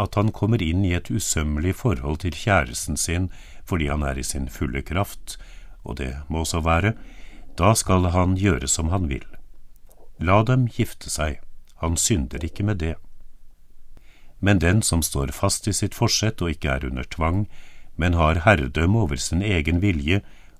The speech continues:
og i sitt hjerte har bestemt seg til å la kjæresten forbli jomfru,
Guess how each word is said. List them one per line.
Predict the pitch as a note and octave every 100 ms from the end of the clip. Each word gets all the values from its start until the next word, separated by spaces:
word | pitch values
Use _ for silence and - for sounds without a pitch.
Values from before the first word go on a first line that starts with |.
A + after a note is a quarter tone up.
| -
og | D#2
i |
sitt | D2+ D2 -
hjerte | A2+ - E2
har | F2+ F2
bestemt | G#2 - D2+ C#2+ -
seg | E2+ F2 -
til | F2+
å | D#2
la | D2
kjæresten | C#2 - E2 C#2+ C2+ - E2+
forbli | - C#2 - A#1+
jomfru, | E2 D#2+ C2+ E2 F#2